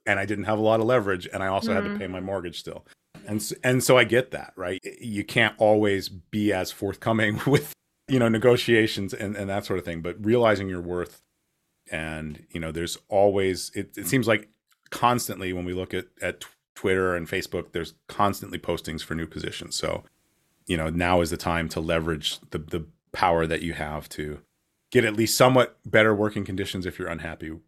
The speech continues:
Speaker 1: with what you're doing now, I think.
Speaker 2: I think other people might be interested to hear how this looks from your family's perspective when you're working seven days a week,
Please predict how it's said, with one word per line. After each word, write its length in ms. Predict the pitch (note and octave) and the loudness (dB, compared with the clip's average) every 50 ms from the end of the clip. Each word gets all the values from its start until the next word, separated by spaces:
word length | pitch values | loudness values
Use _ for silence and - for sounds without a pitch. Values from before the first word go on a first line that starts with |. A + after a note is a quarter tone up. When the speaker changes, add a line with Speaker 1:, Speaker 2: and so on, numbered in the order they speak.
| _ _ _ | _ _ _
Speaker 1:
with 180 | G2 E2+ - | -10 -10 -4
what 180 | - F2+ E2+ - | -4 -4 -4 -4
you're 80 | E2+ D#2 | -6 -6
doing 240 | D#2+ E2 D#2+ D#2+ - | -6 -6 -6 -8 -10
now, 200 | - F2 E2 - - | -12 -12 -12 -12 -14
I 40 | |
think. 320 | - - G#2+ F#2+ - - _ _ _ _ | -14 -16 -16 -18 -18 -20 _ _ _ _
Speaker 2:
I 80 | - G#3 | -6 -2
think 180 | - C4 B3+ C4 | 0 0 0 2
other 240 | B3+ B3 C#4 C#4+ | 2 2 2 0
people 300 | C#4 A#3+ A#3+ A#3 - A3+ | 0 -2 -6 -4 -4 -4
might 200 | G3+ G3 F#3 F#3 F#3+ | -4 -2 -4 -4 -6
be 120 | G#3 G#3 | -6 -6
interested 420 | G3 G3 G3+ G#3 G3+ G3 - G3+ F#3 | -6 -6 -6 -8 -8 -6 -6 -4 -4
to 80 | G3 G3 | -4 -4
hear 380 | G3 G3+ G3 F#3+ F#3+ F#3+ F#3+ | -2 -2 0 0 2 0 0
how 240 | - - A3 A3+ A#3 | -2 -2 -2 -2 0
this 220 | B3 B3+ B3+ - | 0 -2 -6 -6
looks 400 | - A3+ G#3+ G#3 - - - - - - - - - - - _ _ | -6 -8 -8 -6 -8 -8 -8 -8 -10 -12 -18 -20 -20 -20 -20 _ _
from 220 | _ - - A3 A3+ | _ -6 0 2 4
your 140 | G#3+ F#3+ | 4 4
family's 560 | F#3 - G#3 G#3 G3+ G#3 G#3 G#3 G3+ G3 G3 - | 2 2 2 2 2 2 0 0 -2 -2 -2 -4
perspective 800 | - F#3+ F#3 - F#3 E3+ F3 F3 - - - E3 F3 - - - | -6 -6 -4 -2 -2 -2 -2 -4 -6 -6 -6 -6 -6 -8 -12 -12
when 240 | - G3+ G3+ G3 G3+ | -6 -4 -2 0 0
you're 160 | G3+ G3 F#3+ | 0 0 0
working 560 | F#3+ G3 F#3+ F#3+ - F#3+ F3 E3+ F3 F#3 F#3+ - _ _ _ _ _ | 2 0 0 0 -2 -4 -4 -4 -6 -8 -10 -12 _ _ _ _ _
seven 420 | - - G3+ F3+ F3+ F3+ F#3 F#3 F3+ - _ - | -2 0 0 0 0 -4 -6 -8 -10 -12 _ -6
days 220 | F#3 F3 F3 F3 | -4 -2 -2 -2
a 80 | F#3 F3+ | -2 -2
week, 480 | E3+ F3 F3 F3 F3 F3 - - - | 0 2 2 2 2 0 -4 -8 -18